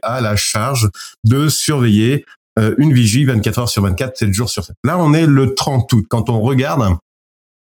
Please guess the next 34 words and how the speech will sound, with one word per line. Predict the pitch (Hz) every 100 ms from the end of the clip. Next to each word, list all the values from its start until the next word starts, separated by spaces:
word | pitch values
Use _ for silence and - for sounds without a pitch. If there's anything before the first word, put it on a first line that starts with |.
| -
les, | 107 110 117
les | 110
communiqués | 147 139 131 120 120
de | 110
presse, | - 123 131 -
et | 95
cetera, | - 104 117
les | 101
communications, | 110 98 98 95 - 160 - - - -
trente | - 143 -
août, | 170 175 123 -
on | 117
est | 131
quand | 127
même | 110 131 113
plusieurs | - 147 120 120
mois | 117 120 135 - -
après | 123 120 - 151 156
le | 120
début, | 92 127 113 120 143 - -
euh, | 107 107 104
de, | 98 104
de | 101 127
l'événement. | 117 110 110 165 - - - -
Donc, | 107 131 165 143
euh, | 117 - 117 113 110 110 104
euh, | 98
là, | 117 139 151 -
il | 110
y |
a | 117
peut-être | 123 170
quelque | - 117
chose | - 151